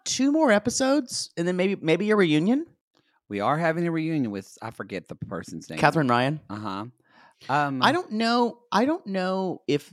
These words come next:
Speaker 1: if we have one more episode and then the reunion, or is it two more episodes proper
Speaker 2: That's
Speaker 1: and then
Speaker 2: true.
Speaker 1: a reunion on
Speaker 2: Mary
Speaker 1: top
Speaker 2: Payne
Speaker 1: of
Speaker 2: has been
Speaker 1: things.
Speaker 2: texting us saying, "What's happening? I need to know." And I'm like, "I don't know, Mary Payne."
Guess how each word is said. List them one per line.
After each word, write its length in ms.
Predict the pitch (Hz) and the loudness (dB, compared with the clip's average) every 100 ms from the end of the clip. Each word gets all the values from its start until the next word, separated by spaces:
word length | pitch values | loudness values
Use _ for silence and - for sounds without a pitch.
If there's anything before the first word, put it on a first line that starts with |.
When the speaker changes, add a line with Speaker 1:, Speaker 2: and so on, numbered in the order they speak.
| - | -6
Speaker 1:
if 160 | 117 - | -4 -2
we 180 | 135 | -2
have 180 | 131 101 | 0 -2
one 260 | 107 160 247 | 0 0 2
more 180 | 254 247 | 2 2
episode 420 | 240 226 240 240 | 0 0 2 2
and 140 | 233 | 0
then 100 | 233 | -2
the 80 | 240 | -2
reunion, 640 | 240 233 233 233 240 233 233 | -2 -2 0 0 0 -2 -2
or 300 | 123 139 139 | 0 2 2
is 180 | 123 123 | 0 -2
it 300 | 123 - - | -4 -6 -8
two 200 | - 220 | -4 -2
more 160 | 202 165 | 0 -2
episodes 380 | - - 127 - | -2 -2 -2 0
proper 520 | 170 147 143 120 - - _ - | 4 6 6 0 -2 -8 _ -8
Speaker 2:
That's 300 | 113 135 123 | -6 -4 -2
Speaker 1:
and 100 | 127 | 4
then 160 | 165 | 6
Speaker 2:
true. 60 | 156 | 6
Speaker 1:
a 20 | |
reunion 440 | 143 127 131 131 117 | 6 4 4 4 4
on 100 | 117 | 2
Speaker 2:
Mary 100 | 127 | 4
Speaker 1:
top 200 | 110 101 | 4 2
Speaker 2:
Payne 220 | - 117 | 0 -2
Speaker 1:
of 60 | - | -2
Speaker 2:
has 80 | 92 | -2
been 140 | 101 | -4
Speaker 1:
things. 80 | 98 | -4
Speaker 2:
texting 380 | 113 92 - 85 | -4 -6 -8 -12
us 80 | 82 | -12
saying, 240 | - 101 127 | -8 -4 0
"What's 180 | 226 | 2
happening? 480 | 208 247 240 185 165 | 4 4 4 -2 0
I 80 | 196 | 2
need 180 | 240 220 | 0 0
to 60 | 220 | 0
know." 220 | 220 180 | 4 4
And 80 | 127 | 2
I'm 60 | 117 | -2
like, 180 | 107 - | -6 -4
"I 120 | 113 | -4
don't 140 | 127 | -2
know, 220 | 147 170 165 | 0 0 2
Mary 240 | 139 123 | 0 -2
Payne." 480 | 123 120 110 113 | -2 -2 -2 -4